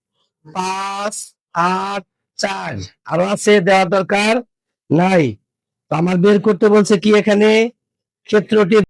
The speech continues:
দৈর্ঘ্য কত মিটার? তো আমরা প্রস্থ বের হইলো, ক বের হইলো মানে প্রস্থ বের হয়েছে। তাহলে আমার দৈর্ঘ্য হলো চার গুণ, তাহলে এটার সাথে আমরা কত গুণ করব? খেয়াল রাখবা। সুতরাং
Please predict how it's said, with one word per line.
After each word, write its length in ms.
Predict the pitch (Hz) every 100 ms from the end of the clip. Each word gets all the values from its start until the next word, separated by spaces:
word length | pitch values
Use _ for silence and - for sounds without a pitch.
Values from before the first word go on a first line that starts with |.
| 151
দৈর্ঘ্য 280 | 196 202 208 208
কত 120 | 202 202
মিটার? 320 | 175 147 151 113 _ _ _ _ -
তো 0 | 170
আমরা 180 | 190 196 -
প্রস্থ 360 | 208 202 - 220
বের 120 | 208 208
হইলো, 180 | 202 175 -
ক 20 | 202 202
বের 120 | 202 208
হইলো 160 | 214 208
মানে 200 | 202 208 226 277 - _ _ _ _ -
প্রস্থ 280 | 196 190 - 214
বের 140 | 208 190
হয়েছে। 340 | 202 190 - 143 104 _ _ _ _ _
তাহলে 380 | 147 165 180 196 220 175
আমার 200 | 185 175
দৈর্ঘ্য 260 | 180 196 202
হলো 120 | 208 202 226
চার 200 | 214 214 180
গুণ, 160 | 190 147 147
তাহলে 200 | 175 190
এটার 220 | - 202
সাথে 160 | - - 95
আমরা 140 | 196 175
কত 140 | 185 196
গুণ 120 | 202 202 208
করব? 180 | 190 208 220 226 240 _ _ _ _ _ _ _ _ _ _ _ _ _ _ _ _ _ _ _ _ _ _ _ _ _ _ -
খেয়াল 180 | 147 180
রাখবা। 240 | 196 170 180 -
সুতরাং 680 | 185 196 196 196 202 214